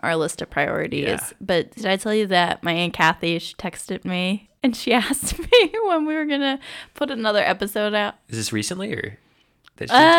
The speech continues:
Speaker 2: texted you, or?
Speaker 1: mm, not that long ago, but she
Speaker 2: Uh-huh.
Speaker 1: was asking. She's a fan.
Speaker 2: Yeah, we have, we have a couple
Speaker 1: Hi,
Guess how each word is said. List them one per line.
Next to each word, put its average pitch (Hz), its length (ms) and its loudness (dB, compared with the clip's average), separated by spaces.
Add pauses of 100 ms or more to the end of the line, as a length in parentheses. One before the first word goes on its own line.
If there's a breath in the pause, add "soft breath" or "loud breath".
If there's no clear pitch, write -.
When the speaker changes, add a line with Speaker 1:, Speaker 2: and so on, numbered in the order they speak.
Speaker 2:
texted 427 160 -4
you, 494 120 0
or? 466 220 2
Speaker 1:
mm, 440 420 -2 (280)
not 403 340 6
that 196 300 6
long 285 300 2
ago, 160 580 -4
but 196 120 0
she 202 100 -2
Speaker 2:
Uh-huh. 214 120 0
Speaker 1:
was - 380 -8 (240)
asking. 214 580 -6 (160)
She's - 300 -8
a 196 80 -4
fan. 208 680 -2
Speaker 2:
Yeah, 120 340 2
we 139 140 -2
have, 185 260 -4
we 185 120 2
have 233 80 0
a - 40 -8
couple 359 220 6
Speaker 1:
Hi, 392 60 8